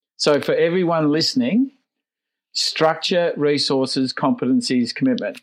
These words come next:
And in a family mediation, for example, we always start with structures. What, what are the rules? But it's, uh, always unhealthy conflict that's, that's a root cause of one of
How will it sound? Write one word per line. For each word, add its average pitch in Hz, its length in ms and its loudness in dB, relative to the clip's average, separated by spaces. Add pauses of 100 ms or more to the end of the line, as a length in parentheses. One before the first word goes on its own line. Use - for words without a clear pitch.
And 127 160 2
in 123 120 4
a 120 60 0
family 147 420 2
mediation, 139 800 2
for 143 140 0
example, 151 500 0
we 135 120 2
always 139 320 2
start 131 280 2
with 139 80 0
structures. - 640 -6 (180)
What, 117 320 0
what 123 160 2
are 131 80 2
the 143 100 2
rules? 135 560 0 (680)
But 131 160 2
it's, - 380 -2
uh, 131 420 2
always 151 960 2 (260)
unhealthy 143 680 2
conflict - 800 -2 (1040)
that's, - 420 0 (680)
that's - 540 -2 (460)
a 139 120 2
root 139 360 2
cause 175 680 2
of 123 260 2
one 147 260 2
of 139 420 0